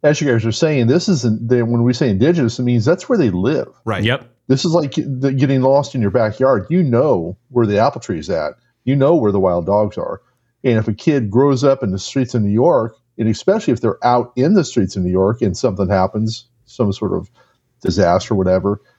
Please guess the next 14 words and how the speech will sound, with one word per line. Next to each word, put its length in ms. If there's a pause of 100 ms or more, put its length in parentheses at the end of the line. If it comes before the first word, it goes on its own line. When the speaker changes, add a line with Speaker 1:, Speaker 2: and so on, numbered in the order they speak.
(160)
Speaker 1:
and 160
they're 120
left 300
to 80
their 200
own, 360 (480)
they 200
would 260
do 220
pretty 260
well 320
'cause 220
they 160
know 640